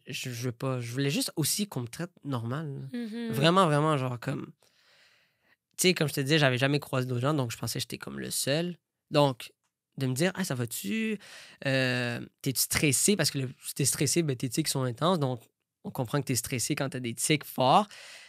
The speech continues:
Speaker 1: Fait que, genre, pourquoi tu dis ça à moi ? Pourquoi tu dis pas ça à la personne à côté de moi ? Tu sais, genre. Donc, c'est, ce genre d'étiquette-là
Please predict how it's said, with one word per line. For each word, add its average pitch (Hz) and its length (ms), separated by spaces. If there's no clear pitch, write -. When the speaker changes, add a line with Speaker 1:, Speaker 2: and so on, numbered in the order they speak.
Speaker 1:
Fait 143 140
que, - 60
genre, 180 220
pourquoi 403 260
tu - 140
dis 147 80
ça 180 100
à 156 40
moi ? 156 160
Pourquoi 151 160
tu - 120
dis - 80
pas 143 140
ça 143 140
à - 20
la 123 100
personne 120 280
à 120 80
côté - 160
de 120 80
moi ? 151 260
Tu 147 80
sais, 147 160
genre. 123 260
Donc, 180 280
c'est, 180 280
ce 165 160
genre 196 160
d'étiquette-là 165 760